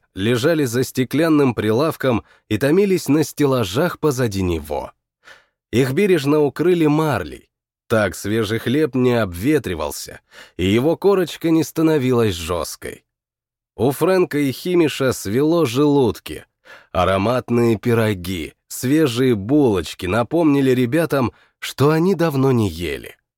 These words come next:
Из небольшого углубления появилась невысокая девушка.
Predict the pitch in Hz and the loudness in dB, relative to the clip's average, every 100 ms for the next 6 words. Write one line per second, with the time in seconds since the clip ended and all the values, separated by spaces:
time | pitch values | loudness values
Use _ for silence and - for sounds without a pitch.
0 | _ _ _ _ _ 92 95 110 131 151 | _ _ _ _ _ -4 0 2 2 0
1 | 147 - 196 170 147 147 127 143 123 170 | -2 0 2 2 0 -2 0 0 2 2
2 | 160 147 123 92 104 131 156 196 180 147 | 2 2 2 -2 -2 0 2 2 2 0
3 | - 110 139 160 165 160 156 143 123 107 | 0 2 2 0 -2 -2 0 0 0 -2
4 | 87 73 - - - | -2 -4 -10 -12 -16